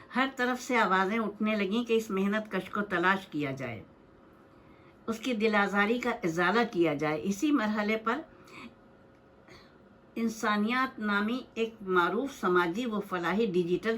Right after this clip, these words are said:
پلیٹ فارم سامنے آیا۔ یہ کوئی کاروباری صفحہ نہیں تھا، بلکہ ایک ایسا پلیٹ فارم ہے جو انسانی وقار،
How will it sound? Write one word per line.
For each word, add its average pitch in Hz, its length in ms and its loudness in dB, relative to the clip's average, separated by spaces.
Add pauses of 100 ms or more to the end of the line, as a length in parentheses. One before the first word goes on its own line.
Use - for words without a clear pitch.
(120)
پلیٹ 190 260 0
فارم 185 240 4 (100)
سامنے 170 340 4
آیا۔ 139 260 -4 (2500)
یہ 240 120 -2
کوئی 302 220 0
کاروباری 202 680 4
صفحہ 208 480 0 (1120)
نہیں 240 420 4
تھا، 208 240 2
بلکہ 214 240 -2
ایک 233 200 2
ایسا 214 240 -2
پلیٹ 185 360 -2
فارم 208 320 4
ہے 233 140 0
جو 220 160 -2
انسانی 196 480 -2
وقار، 175 500 0